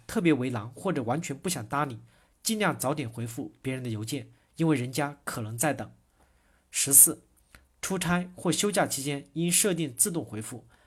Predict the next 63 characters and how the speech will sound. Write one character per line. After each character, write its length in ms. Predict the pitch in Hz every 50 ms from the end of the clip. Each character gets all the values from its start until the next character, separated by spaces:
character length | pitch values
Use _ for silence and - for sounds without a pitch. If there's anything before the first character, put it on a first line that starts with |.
| _ _ _
提 140 | - 156
示 200 | 165 160 190 175
发 220 | 156 - - 180 185
件 180 | 180 185 165
人 280 | 139 123 120 117 117 - - _ _
工 160 | - 185 185
作 140 | 180 202 160
委 140 | 127 110 107
托 220 | - - 135 143
对 160 | 139 175 147
象 240 | - 151 135 - - - _ _
或 160 | _ - 170
紧 240 | 160 - - 127 110
急 80 | 117 127
事 160 | - - 190
务 80 | 175 147
的 100 | 120 117
处 160 | - - 175
理 100 | 127 110
方 200 | - 123 131 139
式， 260 | 135 - 135 - - - _ _ _ _ _ _
以 120 | 135 156
免 260 | 175 170 143 113 - - 117
影 140 | 127 151
响 140 | 151 151 113 -
工 160 | - 135 147
作。 260 | 143 165 160 - - _ _ _ _ _ _ _ _ _ _ _ _ _ _ _ _
十 240 | - - - - 156
五、 220 | 165 143 110 - - - _ _ - - _ - - _ _ -
垃 180 | 185 185 202
圾 100 | 180 185
邮 140 | 185 143 127
件 280 | 123 - 151 123 - -
既 140 | - - 214
然 160 | 170 135 127 123
都 100 | 143 139
成 160 | - 147 139
为 80 | 127
垃 180 | 127 151 151 151
圾 140 | 147 - 147
了， 220 | 135 98 87 - _ _ _
举 180 | - - 127
报 360 | 113 - 175 156 - - - _
就 140 | - 170 147
是 140 | 117 117
责 200 | 110 - 113 113
任。 220 | 127 139 135 - - - _ _ _ _ _ _ _ _ _ _ - _ _
本 140 | 160 151 127
文 120 | 156 175
的 120 | 180 170
责 200 | 165 - - 135
任 180 | 156 185 180 170
部 120 | 170 180
门 200 | 135 117 110 117 -
是 220 | - - - 156
质 180 | - - - 120
量 200 | 131 143 143 123
与 60 | 117
流 180 | 110 120 135 143
程 160 | 147 139 127
管 160 | 117 127 127
理 60 | 120
部， 240 | 110 127 127 117